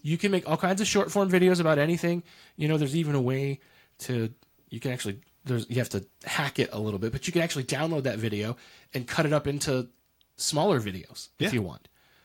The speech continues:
Speaker 1: You know, they're, they're, but that, that video, that live video gives you access to people, you know?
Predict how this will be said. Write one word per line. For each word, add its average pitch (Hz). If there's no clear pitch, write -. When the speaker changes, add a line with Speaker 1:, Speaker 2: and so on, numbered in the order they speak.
Speaker 1:
You 117
know, 101
they're, 131
they're, 123
but 135
that, 147
that 151
video, 143
that 123
live 143
video 131
gives 139
you 139
access 139
to -
people, -
you 107
know? 101